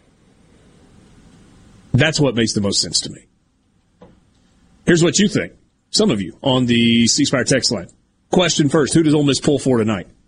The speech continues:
I think we're all in agreement that Auburn's who you pull for.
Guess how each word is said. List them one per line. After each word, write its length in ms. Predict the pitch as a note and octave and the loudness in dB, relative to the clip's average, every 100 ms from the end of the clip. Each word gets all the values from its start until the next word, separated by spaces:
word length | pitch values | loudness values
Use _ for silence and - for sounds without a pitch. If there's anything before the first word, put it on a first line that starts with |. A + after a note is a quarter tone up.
| _ _ _ _ | _ _ _ _
I 80 | A3+ | -2
think 220 | B3+ E4 | 0 0
we're 200 | C4 A#3+ | 2 2
all 320 | D#3 F3 G#3+ | 0 0 0
in 80 | G#3+ | 0
agreement 420 | G#3 F#3+ G#3 G3+ | 0 0 2 2
that 100 | E3+ | 2
Auburn's 340 | D#3+ E3 D#3 C#3+ | 0 2 0 2
who 60 | |
you 140 | D3+ C#3 | 2 2
pull 180 | C3+ A2+ | 0 -2
for. 260 | G2 E2+ | -6 -8